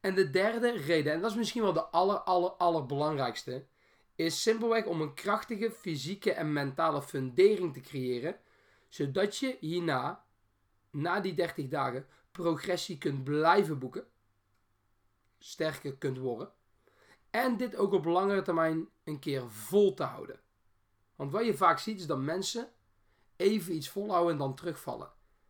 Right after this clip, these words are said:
Wij leren je in die dertig dagen wat nodig is om het daarna vol te houden. En nu kun je denken, weet je wat het is, Erik, dat buitensporten is niks voor mij. En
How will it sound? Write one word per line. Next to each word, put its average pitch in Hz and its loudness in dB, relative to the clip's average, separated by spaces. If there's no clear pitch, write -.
Wij 180 2
leren 226 2
je 226 0
in 190 2
die 160 -2
dertig 143 -2
dagen 160 0
wat 147 -4
nodig 170 0
is 196 2
om 165 0
het 143 -6
daarna 139 -2
vol 151 -6
te - -8
houden. - -8
En 202 2
nu 214 4
kun 254 0
je 233 0
denken, 208 2
weet 180 4
je 165 -6
wat 165 4
het 170 -6
is, 160 0
Erik, 165 -2
dat 131 -2
buitensporten 160 0
is 143 -4
niks 147 -6
voor 120 -8
mij. 156 4
En 131 -4